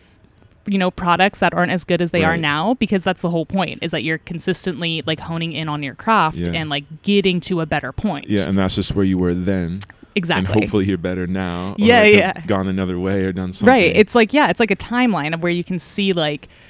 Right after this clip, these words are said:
Speaker 1: I, I can even, like, tell, you know, where I was in life based on,
Speaker 2: Oh,
Speaker 1: like,
Speaker 2: yeah.
Speaker 1: something I've done.
Speaker 2: Yeah.
Speaker 1: And I'm like, "Oh, yeah, I was, like,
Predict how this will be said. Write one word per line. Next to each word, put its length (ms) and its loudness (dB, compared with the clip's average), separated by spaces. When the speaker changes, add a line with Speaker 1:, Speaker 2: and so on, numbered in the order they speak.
Speaker 1:
I, 140 2
I 120 2
can 120 -2
even, 240 0
like, 220 -2
tell, 440 0
you 100 -2
know, 120 0
where 240 2
I 80 4
was 420 0
in 160 -4
life 480 -8
based 400 -2
on, 240 -2
Speaker 2:
Oh, 80 4
Speaker 1:
like, 120 4
Speaker 2:
yeah. 80 0
Speaker 1:
something 360 -2
I've 160 -4
done. 480 -8
Speaker 2:
Yeah. 240 -4
Speaker 1:
And 100 -4
I'm 60 -6
like, 220 -12
"Oh, 180 2
yeah, 260 0
I 100 0
was, 140 -4
like, 460 -10